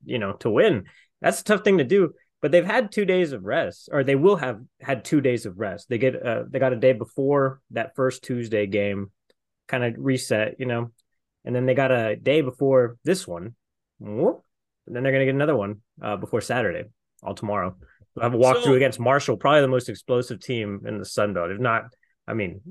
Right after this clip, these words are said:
Speaker 1: you can talk one and two, basically, Southern Miss and Marshall.
Speaker 2: I, I think that's very fair. I think they're the most explosive team coming out of the East for sure.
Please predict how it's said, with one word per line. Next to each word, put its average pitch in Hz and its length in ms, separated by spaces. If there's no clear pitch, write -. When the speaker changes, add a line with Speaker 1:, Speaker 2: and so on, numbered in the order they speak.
Speaker 1:
you 139 120
can 127 60
talk 110 240
one 127 240
and 110 120
two, 120 200
basically, 101 440
Southern 110 320
Miss 101 200
and 87 80
Marshall. 92 400
Speaker 2:
I, - 100
I 135 200
think 143 200
that's 139 300
very 135 400
fair. 170 280
I 180 80
think 160 160
they're 143 220
the 135 80
most 135 340
explosive 131 480
team 139 260
coming 143 300
out 135 80
of 123 60
the 127 180
East 196 300
for 135 140
sure. 220 420